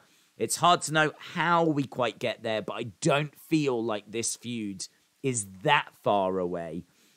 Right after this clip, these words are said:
So, um, the point is, I don't think we're gonna be taking the belt off Ronda,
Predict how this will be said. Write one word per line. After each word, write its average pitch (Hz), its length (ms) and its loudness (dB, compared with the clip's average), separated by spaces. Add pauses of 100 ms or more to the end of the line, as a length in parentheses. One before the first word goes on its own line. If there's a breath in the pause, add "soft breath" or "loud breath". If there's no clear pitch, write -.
So, 151 420 2
um, 131 340 2
the 139 100 -2
point 151 340 -2
is, 107 480 -2
I 113 80 -4
don't 120 400 -4
think 120 300 -6
we're 113 80 -6
gonna 110 180 -6
be 107 120 -6
taking 107 400 -4
the 107 40 -8
belt 107 300 -2
off 107 240 -2
Ronda, 110 680 -6